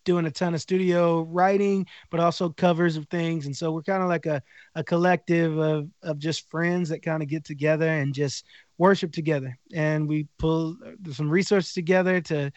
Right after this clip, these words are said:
to go and do it. And it's, it's a good time. So I, I'm excited for whatever that might hold in the future.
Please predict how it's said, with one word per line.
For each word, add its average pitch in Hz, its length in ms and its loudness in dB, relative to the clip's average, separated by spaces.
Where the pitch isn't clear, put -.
to 165 100 -4
go 170 260 6
and 160 160 0
do 175 180 6
it. 175 200 4
And 127 180 -4
it's, 175 160 0
it's 220 200 0
a 226 40 2
good 196 180 6
time. 165 360 4
So 175 120 0
I, 190 180 6
I'm 202 120 2
excited 190 500 2
for 175 340 0
whatever 185 520 4
that 175 220 4
might 160 220 -2
hold 156 260 -2
in 147 80 -8
the 143 60 -8
future. 151 460 -8